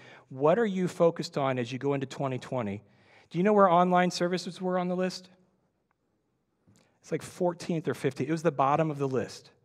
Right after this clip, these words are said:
in January of twenty twenty among leadership in churches. Thank you, Connection. Thank you, Pastor Jeff. Thank you, tech team, for helping us be ahead of the curve, 'cause we were ready for it. W-, I mean, we had a lot of scrambling. We had to learn a lot of things, but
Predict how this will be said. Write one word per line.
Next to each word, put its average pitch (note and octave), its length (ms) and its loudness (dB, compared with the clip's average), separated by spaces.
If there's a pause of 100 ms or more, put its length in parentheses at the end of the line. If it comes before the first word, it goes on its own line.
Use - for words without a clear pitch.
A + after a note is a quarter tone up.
(240)
in A#2+ 140 -4
January C3+ 460 -4
of B2 40 -8
twenty A#2+ 280 -8
twenty A2 320 -6
among A#2 320 -4
leadership B2 520 -6
in A2 80 -8
churches. - 600 -12 (1500)
Thank E3+ 260 0
you, B2 280 -2 (120)
Connection. C#3+ 480 -2
Thank D3 220 -2
you, C#3+ 80 -4
Pastor C#3+ 320 -2
Jeff. C3+ 300 0
Thank C3+ 200 -6
you, C#3 80 -4
tech C3 300 -4
team, C#3+ 240 -6
for C3 180 -4
helping C3+ 300 -2
us C3 100 -4
be C#3 140 -6
ahead C3+ 240 0
of C3+ 100 -4
the A#2+ 80 -6
curve, C3 480 -4 (400)
'cause B2+ 160 -12
we D3+ 120 0
were D#3+ 120 0
ready C#3+ 260 2
for A#2 300 -2
it. F#2+ 180 -8
W-, A2 220 -14 (220)
I B2 80 -6
mean, A#2 200 -4
we C#3 120 -2
had F#3 140 6
a D#3 40 6
lot D#3 200 8
of D3+ 60 0
scrambling. D#3+ 440 0
We D3 60 0
had D3 100 -2
to C3+ 80 -2
learn C#3+ 200 -4
a D3+ 40 -2
lot C3 200 2
of B2 80 -2
things, C3+ 380 -4
but A2 260 -2